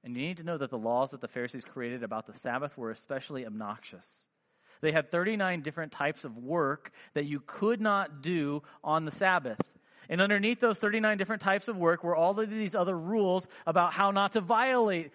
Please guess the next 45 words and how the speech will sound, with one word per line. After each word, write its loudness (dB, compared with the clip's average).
those 0
thirty-nine 0
types -2
of -8
work. -6
So, 2
for -2
an 2
example, 0
uh, 2
one 4
of 2
the 2
rules 0
was -2
there 2
was 0
a -2
maximum -2
distance -4
that -10
you -8
could -10
walk -2
on -4
the -4
Sabbath. 0
If -14
you -4
went -2
any 0
further 0
than -2
that, 2
you -4
have 2
now 4
entered -4
into -6
working -2
and -2
you're -2
no 0
longer -2
resting -2